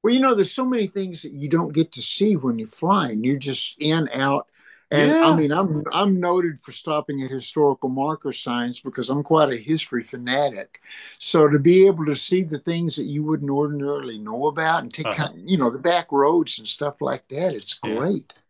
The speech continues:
Speaker 2: Yeah, yeah. Uh, right up, right up my alley. I'm, I'm finishing up a book on the history of light for the artist. Uh, and right now I'm, I'm wrapping up,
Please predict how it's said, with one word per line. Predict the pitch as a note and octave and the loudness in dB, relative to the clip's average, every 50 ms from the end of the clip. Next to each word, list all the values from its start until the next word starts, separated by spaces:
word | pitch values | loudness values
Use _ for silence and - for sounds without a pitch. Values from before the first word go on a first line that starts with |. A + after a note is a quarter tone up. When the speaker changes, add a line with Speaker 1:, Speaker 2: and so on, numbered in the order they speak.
| _ _ _ | _ _ _
Speaker 2:
Yeah, | A2+ A#2 B2+ C#3 D3+ D#3 D3+ C3+ | 0 2 4 4 4 4 4 2
yeah. | B2 C3 D3 E3 D#3+ - - - - - | 2 2 2 2 0 0 -4 -12 -2 2
Uh, | C3+ C3 C3 C3 C3+ | 4 4 4 4 4
right | C#3 D#3 D#3+ | 2 4 4
up, | F3+ E3 - - | 4 2 2 0
right | D3 D3+ D#3+ | 0 2 2
up | D#3+ | 2
my | D3+ C#3+ D3 C#3+ | 2 2 2 2
alley. | C#3+ C#3 B2+ A2+ A2 A2+ | 2 2 0 0 -2 -4
I'm, | A#2 A#2 A#2 B2 | -4 -4 -6 -8
I'm | C3 A#2 A2+ A2 | -10 -10 -12 -8
finishing | _ D#3 D3+ C#3+ C#3 - - C#3+ C3 | _ 0 2 2 2 0 -2 -4 -4
up | B2+ - | -4 -6
a | A#2 | -6
book | A2+ C3 C3+ C3+ - - _ _ _ _ _ _ _ | -2 -2 -2 -2 -2 -8 _ _ _ _ _ _ _
on | - A2+ A2+ | -4 -2 -2
the | A2+ A2 | -4 -4
history | B2+ C#3 C3+ - - C3+ | -4 -4 -4 -4 -4 -4
of | B2 G#2+ | -4 -2
light | G#2+ A2+ A#2+ A#2 B2 A#2+ - | 0 0 0 0 0 -4 -6
for | - C3 A2+ | -6 -6 -4
the | A2 A2+ | -4 -4
artist. | A#2+ B2 B2 B2+ B2+ B2+ A#2+ A#2+ - - - _ _ _ _ _ _ _ - | -2 0 2 2 2 2 0 -4 -6 -10 -14 _ _ _ _ _ _ _ -4
Uh, | A2 G#2+ G#2 G#2 A2+ | -2 0 0 -2 -2
and | A#2 A#2+ A2 G#2+ G#2+ G#2+ G#2+ A2 A2 A2 G#2+ - | -4 -6 -6 -6 -6 -6 -6 -6 -6 -8 -6 -2
right | A#2 A#2 A#2+ B2 | -2 -2 0 0
now | A#2+ A#2+ A#2 A2+ | 0 0 2 2
I'm, | A2+ A2+ A2 A2+ A#2 | 2 0 0 -4 -8
I'm | - A2 A2 A2 A2 A2 A2 A2 A2 G#2+ | -8 -6 -6 -6 -6 -8 -8 -8 -6 -2
wrapping | A2 A#2 A#2+ C3+ C3+ C3+ B2+ A#2+ A#2+ | 0 2 2 2 2 0 0 0 2
up, | A#2+ A#2+ A#2+ - | 0 0 -2 -4